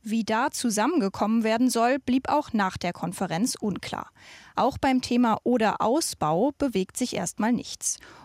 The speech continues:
Polen sieht in der Frage, ob das jetzt, wo der Fluss sich erholen soll, eine so gute Idee ist, kein Problem.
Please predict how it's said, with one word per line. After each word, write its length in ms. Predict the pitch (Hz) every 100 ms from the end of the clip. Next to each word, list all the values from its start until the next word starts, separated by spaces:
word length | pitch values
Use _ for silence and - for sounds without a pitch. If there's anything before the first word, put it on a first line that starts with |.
| -
Polen 400 | - 233 220 285
sieht 180 | 311 277
in 120 | -
der 120 | 262 240
Frage, 460 | - 190 226 233
ob 160 | 190 -
das 220 | 185 -
jetzt, 420 | 202 254 - -
wo 80 | 185
der 140 | 180
Fluss 360 | - 226 247 -
sich 160 | 190 -
erholen 420 | 202 220 254 254
soll, 220 | 208 202
eine 240 | - 196
so 140 | 185 208
gute 260 | 208 -
Idee 320 | 190 196 214 254
ist, 280 | 226 - - - -
kein 260 | - 180
Problem. 420 | - 233 202 -